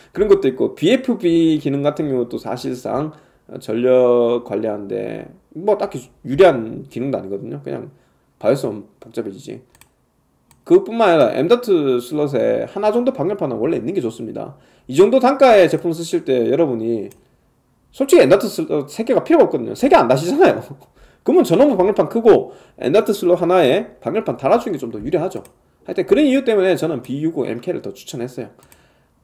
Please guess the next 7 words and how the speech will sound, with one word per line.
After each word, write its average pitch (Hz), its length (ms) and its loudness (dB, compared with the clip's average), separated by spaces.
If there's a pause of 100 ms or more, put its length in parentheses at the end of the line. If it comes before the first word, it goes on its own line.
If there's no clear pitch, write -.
(300)
라이트닝이 226 720 2
못 147 160 4
쓸 320 160 4
제품은 294 340 2
아니에요. 120 520 0
어, 120 140 -10
요거랑 170 540 0